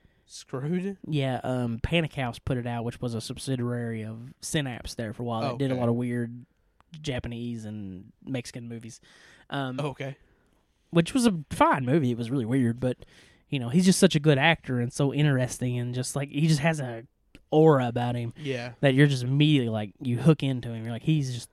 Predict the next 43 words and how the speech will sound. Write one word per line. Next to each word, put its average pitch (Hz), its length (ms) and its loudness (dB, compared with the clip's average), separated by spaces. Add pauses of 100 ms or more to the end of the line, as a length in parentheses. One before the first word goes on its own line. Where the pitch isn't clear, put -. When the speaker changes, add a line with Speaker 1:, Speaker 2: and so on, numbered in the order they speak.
(120)
Speaker 2:
so 135 340 -2
cool." 135 440 4
Speaker 1:
It's 170 100 8
like, 240 100 10
Speaker 2:
<laughs> 226 600 12
Speaker 1:
it's 196 140 6
weird 247 240 2
'cause 196 160 0
he, 196 240 2
it's 170 140 -8
like 214 120 -2
he 190 160 0
just 156 320 -10
oozes 151 320 0
charisma. 135 600 -4
Speaker 2:
Yeah. 135 300 8 (400)
Speaker 1:
Which 208 160 0
I 214 100 0
would 294 160 0
say 226 420 -2
in 160 220 -6
a 147 80 -4
w-, 131 440 -8 (680)
but 139 300 -6
very 131 240 -6 (240)
differently, 175 520 -6 (440)
but 165 100 -4
in 160 60 -6
the 139 60 -4
same 156 460 -2
vein, 143 560 -4
he 170 140 -10
kinda 160 180 0
plays 147 220 -2
the 127 80 -6
same 135 340 -4
character 131 480 -8
in 123 80 -6
this 120 120 -10
movie 120 200 -4
as 117 100 -6
he 123 80 -10
does 113 580 -8